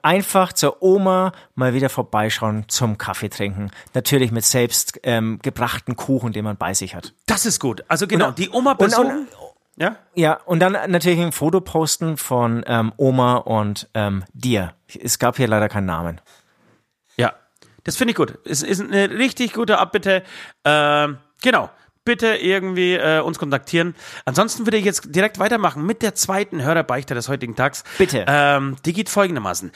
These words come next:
Speaker 2: Lieber Süd, lieber Ost, ihr Sünder und Vergeber. Mm, das gefällt mir. Äh, auch ich habe gesündigt und das ist auch erst wenige Wochen her.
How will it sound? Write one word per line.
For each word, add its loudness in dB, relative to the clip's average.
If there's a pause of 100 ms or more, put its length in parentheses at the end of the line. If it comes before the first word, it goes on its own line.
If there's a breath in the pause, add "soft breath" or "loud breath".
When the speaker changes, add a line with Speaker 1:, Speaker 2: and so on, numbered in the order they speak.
(140)
Speaker 2:
Lieber 2
Süd, -6
lieber 2
Ost, -8
ihr 2
Sünder 2
und -2
Vergeber. -4 (120)
Mm, -6
das -4
gefällt -6
mir. -16 (840 loud breath)
Äh, 4
auch 2
ich 0
habe 2
gesündigt 0
und -4
das 0
ist -2
auch -4 (1080)
erst -6
wenige -2
Wochen -6
her. -12